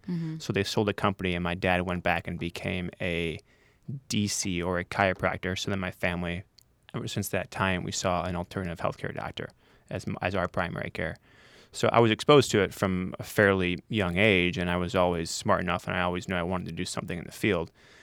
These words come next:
Speaker 2: And then when my dad went to school, he kind of exposed me to what an N D does, and the rest is history.
Speaker 1: 'Cause chiropractor is kinda sorta the same thing as, like, an N D. Like, they're not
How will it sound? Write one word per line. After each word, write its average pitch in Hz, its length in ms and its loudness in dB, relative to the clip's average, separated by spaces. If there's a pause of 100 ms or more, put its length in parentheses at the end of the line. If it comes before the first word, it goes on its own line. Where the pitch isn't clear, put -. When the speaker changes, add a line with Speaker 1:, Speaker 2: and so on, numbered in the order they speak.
(180)
Speaker 2:
And 101 160 -2
then 87 300 2
when 87 100 -2
my 85 140 -2
dad 87 220 2
went 87 120 -2
to 90 80 -8
school, 92 260 -2
he 87 60 0
kind 87 220 -6
of - 20 -6
exposed 92 380 -4
me 87 80 -4
to 87 80 -6
what 85 140 -4
an 85 100 -10
N 87 160 -6
D 87 120 -4
does, 87 380 -4
and 87 220 -10
the 95 80 -6
rest 85 180 -8
is - 60 -12
history. - 340 -6 (300)
Speaker 1:
'Cause 247 140 2
chiropractor 196 920 -2
is 190 220 -4
kinda 254 360 2
sorta 233 380 0
the 175 140 -6
same 185 840 -4 (1600)
thing 220 280 2
as, 170 120 2
like, 160 180 -2
an 165 60 -2
N 156 200 -4
D. 147 160 -2
Like, 170 160 -4
they're 190 120 2
not 190 280 4